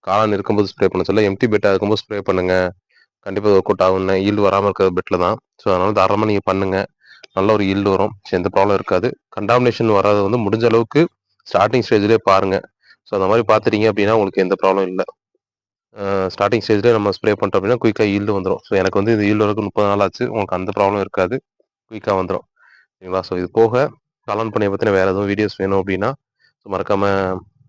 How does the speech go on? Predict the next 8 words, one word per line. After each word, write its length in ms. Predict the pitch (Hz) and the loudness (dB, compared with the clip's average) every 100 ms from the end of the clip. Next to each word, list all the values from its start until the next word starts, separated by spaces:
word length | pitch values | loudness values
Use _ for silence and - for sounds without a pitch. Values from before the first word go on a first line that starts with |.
| _ _ _ | _ _ _
கீழே 200 | - 104 | -12 -8
கமெண்ட் 300 | 95 98 95 | -4 -4 -4
பண்ணுங்க. 240 | 95 92 101 - _ _ _ _ _ - | -4 -4 -6 -8 _ _ _ _ _ -12
வேற 80 | 101 | -8
எதுவும் 160 | 104 | -2
டவுட்ஸ் 260 | 101 95 107 | -2 -2 -6
இருந்துச்சு 260 | 98 - | -6 -4
அப்படின்னா, 300 | 98 92 98 | -2 -2 -4